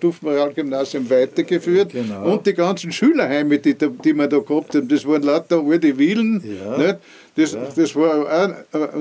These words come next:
Speaker 1: ein sehr großer Aufwand, den wir da gehabt haben als Gemeinde, nicht?
Speaker 2: Das hat die Gemeinde, äh,
Speaker 1: Ge-
Speaker 2: quasi
Speaker 1: Ja, wir haben das geführt.
Speaker 2: Geführt?
Speaker 1: Natürlich, ja. Freilich.
Speaker 2: Aha, ja, das
Speaker 1: Weil ich war
Speaker 2: war
Speaker 1: einer
Speaker 2: ja,
Speaker 1: in
Speaker 2: ja.
Speaker 1: der Gemeinde, äh, Beamte,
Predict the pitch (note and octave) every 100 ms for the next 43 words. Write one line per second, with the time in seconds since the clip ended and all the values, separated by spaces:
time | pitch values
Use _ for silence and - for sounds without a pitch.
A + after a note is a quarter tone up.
0 | B2+ - - D#3+ E3 - D3 F3+ E3+ -
1 | D3 G#3+ E3+ C3+ B2 C#3+ C3 B2+ A#2+ -
2 | C#3+ C#3+ C#3+ A2 A2+ - G#2+ G2+ G2 -
3 | G2+ D3+ C3 B2 C3+ C#3 B2+ B2+ A#2+ G#2+
4 | D#3 G3 G3+ F#3+ F#3+ - D3+ D#3 D3+ D#3+
5 | - - B2 C#3+ C#3+ C#3 D3 C#3 C3+ D3
6 | C#3 C#3+ D#3+ D#3 D#3+ D#3+ - D#3+ - C4+
7 | E4+ - - - E3 A3 G3+ - A#2+ B2
8 | - _ B2 E3+ A#2 D#3 F3+ C3 A2 B2
9 | G#2+ A2+ G#2 B2+ F#3 D3+ D#3+ D3+ D#3 D3
10 | B2 C3+ - B2+ C3 D3+ C3+ B2+ C#3+ D#3
11 | C#3+ C3 B2+ C3+ A#2 C3 A#2+ E3 C#3